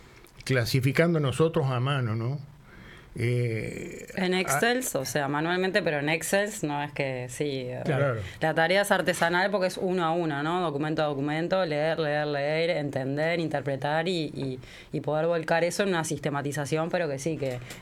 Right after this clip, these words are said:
Speaker 2: en el comienzo y en el final, ¿no? Porque seguimos trabajando
Speaker 1: Ujú.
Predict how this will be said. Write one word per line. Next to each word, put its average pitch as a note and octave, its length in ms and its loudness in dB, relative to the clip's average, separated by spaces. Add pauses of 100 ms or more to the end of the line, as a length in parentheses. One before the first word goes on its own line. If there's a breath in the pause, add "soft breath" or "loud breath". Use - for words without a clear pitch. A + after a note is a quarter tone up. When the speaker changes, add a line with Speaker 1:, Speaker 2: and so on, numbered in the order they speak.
Speaker 2:
en D#3 80 0
el D#3 120 0
comienzo A3 600 0
y C#3+ 140 0
en C3 120 -2
el A#2 180 -4
final, C#3+ 440 -2
¿no? D3+ 160 -4
Porque B2 220 -4
seguimos C3+ 600 -4 (140)
trabajando B2 720 -2
Speaker 1:
Ujú. B2+ 80 -10